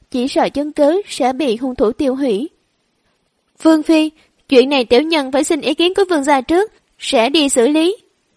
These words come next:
Nhâm Khang cung kính nói, tra xét ở vương phủ, việc này quan hệ trọng đại, hắn không làm chủ được. "Phải đợi hắn ra lệnh mới có thể cho người điều tra, đúng không?" "Được,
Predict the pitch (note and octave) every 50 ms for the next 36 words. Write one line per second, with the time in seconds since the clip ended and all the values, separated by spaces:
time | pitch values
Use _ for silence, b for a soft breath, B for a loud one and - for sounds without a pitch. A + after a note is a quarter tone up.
0 | _ _ _ _ _ _ _ _ _ _ _ _ _ _ _ _ _ _ _ _
1 | _ _ _ _ _ _ _ C4+ C#4 C4 B3 A#3+ B3 D4 C#4+ B3+ B3 B3 A#3+ -
2 | C4+ A#3+ A#3+ C4+ B3+ C4+ D4+ D4 C#4 C4+ C#4 D#4 G4 - _ _ _ _ _ _
3 | _ _ - C#4+ B3 A#3 A#3 A#3 - D#4 F#4 - - A3+ C4 - D4+ C#4 C4+ C4
4 | - C#4+ A#3 G3+ G#3+ D#4 - _ _ _ _ _ C#4+ B3+ A#3 - C4 C4+ B3 A#3
5 | A3+ C4+ C#4 C4+ D4 C#4+ A#3 A3+ - A#3+ A3+ A#3 B3 B3 A#3 G#3 G#3+ B3 - _
6 | _ _ _ _ - C4+ A#3+ B3+ D4+ F4 F#4 C#4+ C4+ C#4+ A#3+ G#3+ A3 - B3+ A3
7 | B3+ D4 D4+ C4+ A#3 B3 - _ _ _ _ _ _ _ _ _ _ _ _ _
8 | _ _ _ _ _ _ _ _ _ _ _ _ _ _ _ _ _ _ _ _
9 | - - A#3 B3+ C#4 C#4 B3+ B3 C#4+ C4 D4+ F#4+ G4+ F4 C#4+ C#4 C#4 B3 A3+ A3+
10 | B3 C4+ D4+ F4 - - G#4 - B3 A3+ - D#4+ D4+ D4 D4 C4+ B3 C4 B3+ -
11 | D#4 D4+ D4+ E4 - _ _ _ _ A#3 D#4 F#4 B4 - G4 E4 E4 E4 - _
12 | _ _ _ _ _ _ _ _ _ _ _ _ _ _ - B3+ C4 B3 G3